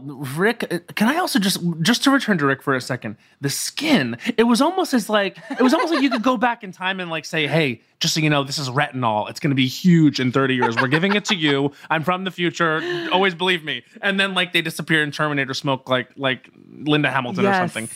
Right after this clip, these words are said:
Speaker 1: even though she's not, famously not the Terminator. She's, of course,
Speaker 2: Just a
Speaker 1: um,
Speaker 2: buff
Speaker 1: Sarah
Speaker 2: lady in
Speaker 1: Connor.
Speaker 2: it. Yes.
Speaker 1: She's just a buff lady in it. But what I'm saying is he was somehow gifted skincare from the future because his skin looked baby smooth.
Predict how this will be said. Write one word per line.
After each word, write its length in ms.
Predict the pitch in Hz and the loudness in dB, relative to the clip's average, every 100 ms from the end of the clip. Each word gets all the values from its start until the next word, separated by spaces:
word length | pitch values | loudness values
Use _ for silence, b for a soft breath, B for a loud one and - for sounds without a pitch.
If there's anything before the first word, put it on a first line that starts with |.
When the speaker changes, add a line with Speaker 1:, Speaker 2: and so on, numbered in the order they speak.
| - | -4
Speaker 1:
even 180 | 151 139 | 0 2
though 80 | 123 | 2
she's 180 | 135 | 0
not, 280 | 127 120 - | 0 0 -2
famously 340 | 156 139 127 127 | -2 0 0 0
not 160 | 110 | -2
the 60 | 120 | -2
Terminator. 480 | 120 113 107 - 117 | -4 -4 -4 -6 -10
She's, 340 | 120 - - b - | -10 -12 -14 b -16
of 100 | 139 | -10
course, 240 | - - - | -6 -2 2
Speaker 2:
Just 120 | 123 | 2
a 80 | 120 | 2
Speaker 1:
um, 60 | 131 | 2
Speaker 2:
buff 20 | |
Speaker 1:
Sarah 220 | 135 127 | 2 2
Speaker 2:
lady 140 | 135 165 | 2 2
in 80 | |
Speaker 1:
Connor. 160 | 151 127 | 2 0
Speaker 2:
it. 120 | 123 b b b | -4 b b b
Yes. 140 | 151 143 | -2 2
Speaker 1:
She's 160 | 180 | 2
just 160 | 147 147 | 2 0
a 40 | |
buff 260 | 147 143 - | 0 0 0
lady 280 | 202 175 156 | 0 0 -2
in 80 | 139 | -4
it. 120 | 131 B - | -6 B -6
But 80 | 180 | -2
what 120 | 180 | 0
I'm 80 | 180 | 0
saying 460 | - 220 220 196 | -2 0 2 2
is 220 | 175 165 151 | 2 0 0
he 180 | 190 | 2
was 180 | 190 190 | 4 2
somehow 320 | - 180 170 | 0 0 0
gifted 360 | 160 147 - 139 | -2 -2 -4 -6
skincare 440 | - 139 123 131 | -2 -2 0 -2
from 140 | - 127 | 0 -2
the 80 | 117 | 0
future 360 | 120 110 120 | -2 0 -2
because 380 | 110 - 143 131 | -2 -2 -2 0
his 160 | 156 - | -4 -4
skin 440 | - 175 180 190 | -2 0 2 2
looked 280 | 170 160 - | 0 0 -2
baby 240 | 139 127 | -2 -2
smooth. 400 | - 92 76 - | -6 -10 -14 -16